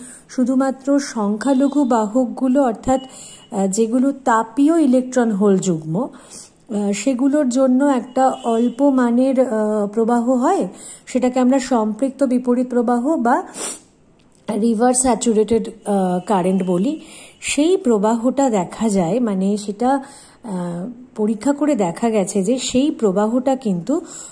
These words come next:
প্রযুক্ত বিপরীত bias ভোল্টেজের ওপর নির্ভরশীল হয় না। কিন্তু একটা ঘটনা ঘটে, সেটা হচ্ছে যে একটা range পর্যন্ত তুমি বিপরীত বায়াসকে,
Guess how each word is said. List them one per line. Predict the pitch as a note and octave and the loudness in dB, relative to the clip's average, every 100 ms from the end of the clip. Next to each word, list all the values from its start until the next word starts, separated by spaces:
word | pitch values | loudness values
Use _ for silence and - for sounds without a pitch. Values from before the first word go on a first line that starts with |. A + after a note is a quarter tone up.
| - | -10
প্রযুক্ত | - A#3+ A3+ C#4+ C#4+ - | 0 0 2 0 0 0
বিপরীত | D#4 A3+ G#3 A3+ C4+ G#3 | 2 0 0 0 0 0
bias | F#3 F#3 A3+ A3 | 0 2 2 0
ভোল্টেজের | F#3+ F#3 E3 G#3 G3+ G#3+ | 0 0 2 0 2 2
ওপর | G#3+ D#4 | 0 0
নির্ভরশীল | C#4+ G#3 F#3+ F#3 G3+ G3 C#4 B3+ | 2 2 2 2 0 0 0 0
হয় | F#3+ F3+ F3+ | 0 -2 0
না। | F3 E3+ D3+ - - - - - - _ | -2 -6 -8 -18 -20 -20 -20 -20 -20 _
কিন্তু | - F4 F#4+ - A3 | -6 -2 -2 2 2
একটা | G3 A3 | 2 -2
ঘটনা | G3+ - G3+ G3+ D#4+ D4+ | -4 -2 0 2 2 2
ঘটে, | F#3+ F#3 D#3+ B3 | 0 -2 -2 -4
সেটা | A#3+ G#3 | -4 -2
হচ্ছে | A#3+ C4 B3+ G#3+ | 0 0 0 0
যে | G3+ D4 - - - - | 2 0 -4 -20 -20 -10
একটা | - A3+ G#3+ - E4 | -4 -4 -6 -4 0
range | D4 A3+ B3 E4+ E4 - | 2 2 2 0 -2 0
পর্যন্ত | A3 F3+ G3 F#3 F3 B3+ E4 | 2 2 0 -2 -2 -4 -4
তুমি | C#4+ B3 B3+ | 0 0 2
বিপরীত | G#3+ G3+ A3+ C4 C#4 | 0 -2 0 2 0
বায়াসকে, | G3+ F#3 F#3 G3+ - - C4 C#4+ | 0 0 0 -2 -2 -4 -2 -2